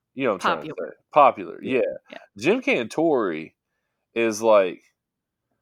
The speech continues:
Speaker 1: I mean, people take pictures of him in the airport and post it to Facebook,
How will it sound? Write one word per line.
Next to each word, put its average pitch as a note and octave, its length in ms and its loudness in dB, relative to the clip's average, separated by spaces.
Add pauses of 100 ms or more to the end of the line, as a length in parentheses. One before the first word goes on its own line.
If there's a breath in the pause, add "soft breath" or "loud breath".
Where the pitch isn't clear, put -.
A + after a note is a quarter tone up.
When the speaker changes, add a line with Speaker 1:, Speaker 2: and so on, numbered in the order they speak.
(600)
Speaker 1:
I C3+ 40 0
mean, C3 400 -4
people G3+ 240 -4
take B2+ 240 -2
pictures D#3+ 260 -4
of A#2 80 -6
him C3 160 -10
in G#2+ 60 -10
the F2 120 -4
airport A2+ 480 -2
and F#2+ 100 -10
post A#2+ 200 -2
it G#2 60 -12
to G2 60 -10
Facebook, A#2 520 -4